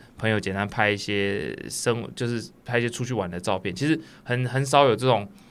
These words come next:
呃，很刻意的，我们讲说就是做好准备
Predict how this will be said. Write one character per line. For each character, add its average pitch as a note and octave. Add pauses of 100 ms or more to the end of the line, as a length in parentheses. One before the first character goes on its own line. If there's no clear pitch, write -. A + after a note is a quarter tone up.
(140)
呃， F#2 (220)
很 G#2 (140)
刻 D#3+
意 D#3
的， B1+
我 -
们 G#2+
讲 G2+
说 B2+
就 C#3+
是 D3
做 D3+
好 G2+
准 G2
备 A#2